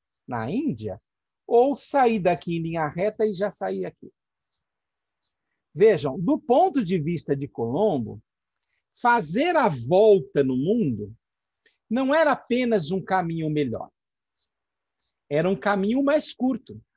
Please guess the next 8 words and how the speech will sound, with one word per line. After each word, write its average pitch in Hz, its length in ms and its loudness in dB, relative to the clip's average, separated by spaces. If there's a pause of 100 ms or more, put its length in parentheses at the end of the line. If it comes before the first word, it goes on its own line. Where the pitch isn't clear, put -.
(640)
tá? 180 340 -8 (880)
O 302 140 -4
que 370 180 0
que 330 140 -4
o - 60 -4
Colombo 160 480 0
não 143 180 -2
calculava 123 960 -6